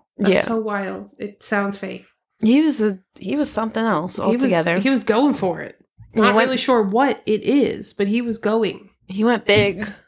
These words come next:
Speaker 1: He did.
Speaker 2: I can't believe he stole, like, four planes.
Speaker 1: That is honestly impressive.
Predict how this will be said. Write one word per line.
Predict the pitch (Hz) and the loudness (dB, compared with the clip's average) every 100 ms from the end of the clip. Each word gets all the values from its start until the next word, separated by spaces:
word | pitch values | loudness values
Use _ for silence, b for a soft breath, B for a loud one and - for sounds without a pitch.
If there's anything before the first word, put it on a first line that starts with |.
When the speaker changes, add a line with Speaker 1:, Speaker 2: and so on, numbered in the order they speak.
| _ - | _ -8
Speaker 1:
He | |
did. | 208 233 190 - | -2 0 -2 -8
Speaker 2:
I | - | -6
can't | 294 | -2
believe | 320 302 | 2 2
he | 254 | 2
stole, | - 190 | 2 2
like, | 190 | 2
four | 190 - - - | -2 -10 -10 -12
planes. | 147 120 - - - _ _ _ b b b b b b b - | -14 -16 -18 -20 -20 _ _ _ b b b b b b b -2
Speaker 1:
That | 262 330 | 2 2
is | 277 269 - - | 2 0 -4 -2
honestly | 240 294 294 277 254 | 2 2 2 0 0
impressive. | 214 202 202 - | -2 -6 -8 -12